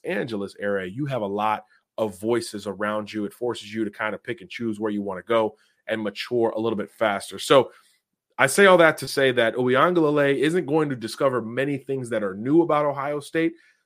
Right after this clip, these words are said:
but some of the potential future teammates he has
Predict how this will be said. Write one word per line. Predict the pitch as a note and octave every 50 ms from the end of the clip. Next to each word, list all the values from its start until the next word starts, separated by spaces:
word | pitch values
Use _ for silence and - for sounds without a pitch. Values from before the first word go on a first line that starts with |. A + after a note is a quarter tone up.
| _ _
but | - B2 A#2+ -
some | - - - - F3+ F3+ F#3 F#3+ F3+ -
of | - B2+ C3 B2+ B2+ A#2+ G#2+ G2+ - - _ _ _ _ _ _ _ _
the | - A#2 A#2+ A#2
potential | A#2 A#2+ - C#3+ C#3 C3 C3 B2
future | - - B2 - -
teammates | G2+ - E3+ E3+ E3 D#3 D3+ C#3+ -
he | D#3 D3
has | C#3+ D3 C#3+ C#3+ C#3 C#3 C3+